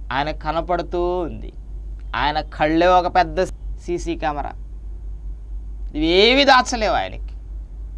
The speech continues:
"మరియు యెహోవా యందు భయభక్తులు కలిగి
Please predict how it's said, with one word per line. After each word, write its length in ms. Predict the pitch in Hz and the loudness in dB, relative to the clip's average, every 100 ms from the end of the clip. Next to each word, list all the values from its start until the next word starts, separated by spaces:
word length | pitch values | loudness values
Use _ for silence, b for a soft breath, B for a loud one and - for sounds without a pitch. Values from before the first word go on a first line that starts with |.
| - - - - - - - - - - - - - - - - - - - - - - - - - - - | -10 -10 -8 -10 -10 -12 -12 -14 -14 -12 -10 -12 -12 -12 -10 -10 -10 -10 -10 -10 -10 -10 -10 -8 -8 -8 0
"మరియు 300 | 175 220 240 | 4 8 8
యెహోవా 480 | 220 180 254 247 247 | 8 8 8 10 8
యందు 340 | 247 247 247 | 6 4 4
భయభక్తులు 600 | 202 175 254 269 269 262 | 6 8 8 6 4 2
కలిగి 360 | 185 165 131 120 | 4 4 2 -2